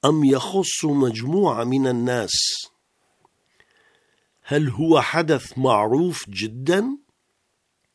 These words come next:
هل هو حدث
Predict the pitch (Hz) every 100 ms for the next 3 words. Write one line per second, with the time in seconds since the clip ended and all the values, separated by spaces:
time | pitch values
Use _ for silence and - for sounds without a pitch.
0 | _ _ _ _ _ _ _ _ _ _
1 | _ _ _ _ - 190 156 185 220 151
2 | - 202 180 147